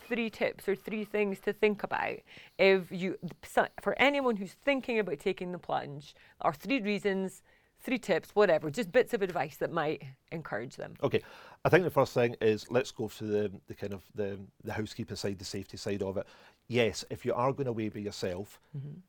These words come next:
Speaker 2: people at home, family, friends are going to worry about you.
Speaker 1: Mm-hmm.
Speaker 2: I don't think there's anything wrong with having a system for a regular checkup.
Speaker 1: That's a good
Speaker 2: Uh,
Speaker 1: idea.
Speaker 2: is, and that could be,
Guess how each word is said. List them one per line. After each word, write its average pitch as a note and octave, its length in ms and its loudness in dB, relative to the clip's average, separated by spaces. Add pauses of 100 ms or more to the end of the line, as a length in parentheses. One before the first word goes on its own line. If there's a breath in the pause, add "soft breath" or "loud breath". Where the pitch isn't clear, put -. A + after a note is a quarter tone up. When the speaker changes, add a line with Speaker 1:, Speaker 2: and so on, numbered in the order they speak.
(480)
Speaker 2:
people B2 520 -2
at A2+ 140 0
home, A#2+ 440 -4 (120)
family, A2 420 -4
friends G#2+ 560 -2 (300)
are G#2 120 2
going G2 200 -6
to G#2 180 -6 (460)
worry G#2 240 2
about G2+ 240 0
you. D3 100 0 (160 loud breath)
Speaker 1:
Mm-hmm. D3+ 160 -8 (460 loud breath)
Speaker 2:
I D3 160 8
don't G3 200 2
think D3 180 -4
there's B2+ 140 -4
anything A#2 440 -4
wrong A#2+ 440 -4
with - 280 -10 (480)
having A#2+ 300 -6
a A2+ 40 -6
system C3 400 -6
for C3 180 -4
a B2+ 60 2
regular C3+ 560 0 (720)
checkup. F3+ 480 2
Speaker 1:
That's - 140 -14
a A3 40 -6
good G#3+ 140 -4
Speaker 2:
Uh, F#3+ 40 0
Speaker 1:
idea. E3+ 240 2
Speaker 2:
is, G3 280 2 (160 loud breath)
and D#3 120 6
that G3 180 6
could D#3 160 -4
be, D3 280 0